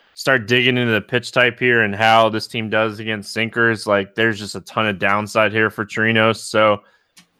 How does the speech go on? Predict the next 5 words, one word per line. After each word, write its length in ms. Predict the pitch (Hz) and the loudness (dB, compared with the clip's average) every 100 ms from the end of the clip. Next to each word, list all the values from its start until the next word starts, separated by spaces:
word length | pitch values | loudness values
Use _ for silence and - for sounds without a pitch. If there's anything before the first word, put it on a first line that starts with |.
| _ | _
I'm 760 | 117 123 131 135 131 131 120 110 | 2 4 6 4 4 2 -2 -8
probably 360 | - 123 120 120 | -2 0 0 -4
gonna 160 | 120 110 | -6 -6
stay 280 | - 120 | -4 -2
away 680 | 117 110 113 117 117 113 110 | 0 2 2 4 2 -2 -6